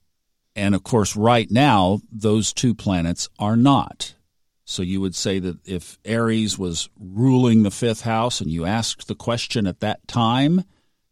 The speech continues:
no, the answer would be no. Now, I'm just, that's an example. But that's how you ask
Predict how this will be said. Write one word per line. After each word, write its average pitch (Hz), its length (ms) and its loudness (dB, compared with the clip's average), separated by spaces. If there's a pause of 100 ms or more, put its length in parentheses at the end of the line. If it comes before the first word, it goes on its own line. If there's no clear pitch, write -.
no, 95 640 0
the 98 160 0
answer 92 240 -2
would 95 140 -4
be 98 120 -2
no. 87 220 0 (160)
Now, 95 120 -2
I'm 110 100 2
just, 98 220 -2
that's 104 220 -2
an 87 80 -2
example. 80 560 -4 (260)
But 98 400 -2 (240)
that's 117 360 0
how 131 160 -2
you 110 300 0
ask 107 540 -2